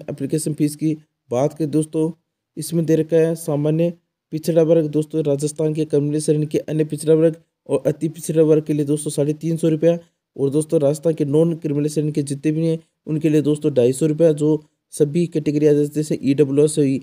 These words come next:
इसके अलावा बात करें दोस्तों आपके निष्कासन राजस्थान के अनुसूचित जाति जनजाति वर्ग और जिसकी पारिवारिक आय ढाई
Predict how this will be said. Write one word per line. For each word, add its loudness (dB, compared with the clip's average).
इसके -12
अलावा 0
बात 2
करें -2
दोस्तों 0
आपके -4
निष्कासन -2
राजस्थान 0
के -2
अनुसूचित -4
जाति 2
जनजाति -2
वर्ग 2
और -2
जिसकी -4
पारिवारिक 2
आय -2
ढाई 2